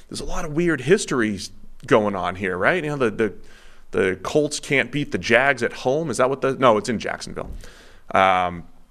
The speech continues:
Jags are favored by five here, though. We get to see the debut of Anthony Richardson. And I don't know if you've seen, you know, I try not to look too much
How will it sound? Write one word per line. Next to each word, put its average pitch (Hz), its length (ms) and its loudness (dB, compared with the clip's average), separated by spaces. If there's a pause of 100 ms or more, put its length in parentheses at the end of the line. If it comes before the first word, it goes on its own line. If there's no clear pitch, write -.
(280)
Jags 156 280 8
are 131 40 -6
favored 131 280 2
by 107 100 2
five 123 460 2
here, 101 180 0
though. 98 140 2
We 95 80 -2
get 101 100 -6
to - 60 -10
see 113 140 -2
the 92 100 -4
debut 101 640 -2 (440)
of 95 320 4 (120)
Anthony 120 340 0
Richardson. 131 800 2 (440)
And 104 560 2 (800)
I 214 140 4
don't 247 140 4
know 156 120 2
if 120 160 -4
you've 147 160 -6
seen, 101 480 -4 (320)
you - 80 -4
know, 107 80 4
I 123 80 8
try 233 440 0
not 151 320 0
to 135 60 -2
look 120 360 0
too 143 180 -2
much 107 420 2